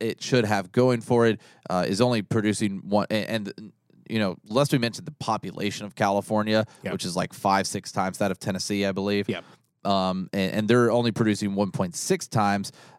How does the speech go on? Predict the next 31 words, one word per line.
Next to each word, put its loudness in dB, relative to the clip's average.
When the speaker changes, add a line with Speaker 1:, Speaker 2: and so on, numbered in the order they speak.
Speaker 1:
uh, 4
the, 0
uh, -2
uh, 0
of 0
the 2
kind 2
of -2
music 2
contribution -2
of 2
the -2
state 0
G -2
D 2
P 2
relative -2
to -6
the -4
national -6
average. 2
Tennessee, 2
little 4
old 2
Tennessee 4
with 2
a -20
population 2
of 2
seven 2
million, 2